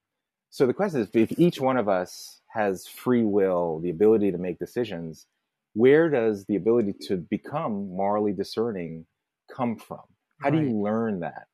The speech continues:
Speaker 2: Right.
Speaker 1: And that's my framework, free. Family, religion, education, and entrepreneurship. And I can go through each one. But these are the four pillars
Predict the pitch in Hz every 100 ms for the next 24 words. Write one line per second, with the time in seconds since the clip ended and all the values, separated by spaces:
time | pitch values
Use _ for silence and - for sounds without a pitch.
0 | - 143 131 101 113 - 107 98 90 -
1 | 101 98 92 90 - - 104 87 67 -
2 | _ _ _ _ - 104 101 104 101 98
3 | 95 92 _ _ 92 87 95 85 92 80
4 | 80 78 _ _ - 98 92 - 92 -
5 | 92 82 78 - 85 85 - 101 92 -
6 | 139 135 - 90 90 92 90 - 90 82
7 | - 87 104 123 _ - 113 143 123 117
8 | - 120 107 - 131 123 95 90 82